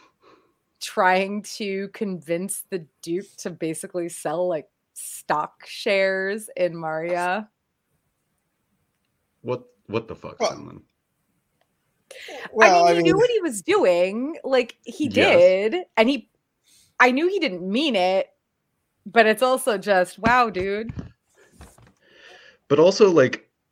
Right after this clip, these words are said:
Speaker 2: <sighs> I mean, I, on the one hand, I get it. Like, your,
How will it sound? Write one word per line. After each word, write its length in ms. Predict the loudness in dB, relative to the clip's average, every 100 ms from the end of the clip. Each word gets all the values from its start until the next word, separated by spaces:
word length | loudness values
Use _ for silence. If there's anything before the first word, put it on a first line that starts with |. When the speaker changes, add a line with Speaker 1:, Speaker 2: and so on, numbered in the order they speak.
| _ _ _ _ -14
Speaker 2:
<sighs> 1300 | -12 -12 -14 -16 -16 -18 -20 -20 _ _ _ _ _
I 40 | 2
mean, 160 | 4
I, 140 | 4 2
on 160 | 4 4
the 60 |
one 180 | 4 2
hand, 180 | 0 -2
I 80 | -4
get 280 | -4 -10 -12
it. 160 | -14 -12
Like, 320 | -12 -12 -12
your, 480 | -10 -8 -8 -8